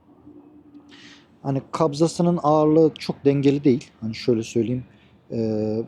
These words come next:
hatta şöyle söyleyeyim. E, sapı bıçağın ucundan daha ağır. Yani sapın o ağır olması bir bıçak kavgasında, yani normalde bunu eğer komando olarak düşünürseniz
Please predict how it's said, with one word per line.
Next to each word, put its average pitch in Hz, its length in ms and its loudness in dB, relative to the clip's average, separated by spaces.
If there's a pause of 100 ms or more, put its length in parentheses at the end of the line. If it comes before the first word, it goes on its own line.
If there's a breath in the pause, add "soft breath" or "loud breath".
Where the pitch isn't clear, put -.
(480)
hatta 170 260 0
şöyle 170 260 2
söyleyeyim. 175 400 2 (100)
E, 127 300 2
sapı 214 560 -2 (520 soft breath)
bıçağın 156 340 0
ucundan 165 460 2
daha 147 180 0
ağır. 98 340 -4 (420 soft breath)
Yani 123 160 -2
sapın 143 380 -2
o 160 160 2 (100)
ağır 170 240 2
olması 127 520 0 (360 soft breath)
bir 139 240 4
bıçak 185 260 -4
kavgasında, 120 760 -2 (200)
yani 113 260 -4
normalde 120 460 -2
bunu 120 120 -2
eğer 123 180 2
komando 139 400 0
olarak 104 280 -2
düşünürseniz 127 680 -6